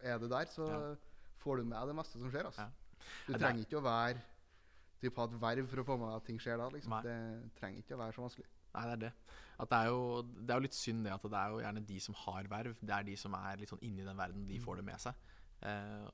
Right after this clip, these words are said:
Speaker 2: så det er jo veldig lett at de som ikke har verv, faller litt sånn utenfor,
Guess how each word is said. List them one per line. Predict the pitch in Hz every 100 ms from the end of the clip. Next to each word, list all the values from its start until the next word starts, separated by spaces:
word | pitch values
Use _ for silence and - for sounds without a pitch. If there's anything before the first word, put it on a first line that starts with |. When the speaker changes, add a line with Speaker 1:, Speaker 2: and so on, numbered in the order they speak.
| -
Speaker 2:
så | - 107
det |
er | 104
jo | 107 110
veldig | 110 104
lett | 101 101
at | 104
de | 98
som | -
ikke | - - -
har | 98
verv, | 92 95
faller | 104 - 92 98
litt | -
sånn | 95
utenfor, | - - - 87 -